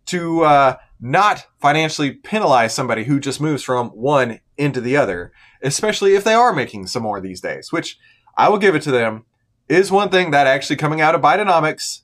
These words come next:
is better. I will say this is a little bit better. The second thing you're gonna need to know is the higher thresholds where tax rates take, let me try that again. The higher thresholds where tax rates take effect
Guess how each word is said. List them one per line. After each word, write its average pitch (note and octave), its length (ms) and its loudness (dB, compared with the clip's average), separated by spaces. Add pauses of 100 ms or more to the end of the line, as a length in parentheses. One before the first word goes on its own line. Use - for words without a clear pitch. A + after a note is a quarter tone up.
(120)
is A#2 200 -2
better. A#2 460 -2 (160)
I G2 140 -4
will A#2+ 160 -2
say G2+ 400 -4 (140)
this A2 200 -6
is A#2 120 -2
a A2+ 60 -10
little A#2 120 -4
bit B2 120 -4
better. E2 300 -8 (340)
The F3 80 0
second B3+ 340 0
thing G3 120 2
you're F#3 80 4
gonna F#3 180 4
need E3 200 -2
to D3+ 100 -4
know D3+ 160 4
is C3 140 2
the A2 100 2
higher G3+ 300 2
thresholds E3+ 640 2 (300)
where C#3 140 0
tax E3 360 0
rates D3+ 580 0
take, C3+ 380 0 (320)
let C#3+ 140 0
me D3 60 -2
try D3+ 160 0
that B2+ 160 2
again. A2+ 480 -2 (580)
The C3 100 2
higher F3 300 2
thresholds A2+ 720 -2 (300)
where B2+ 200 4
tax F3 480 -2
rates C3+ 540 -4
take F3+ 240 -2
effect D3 500 -2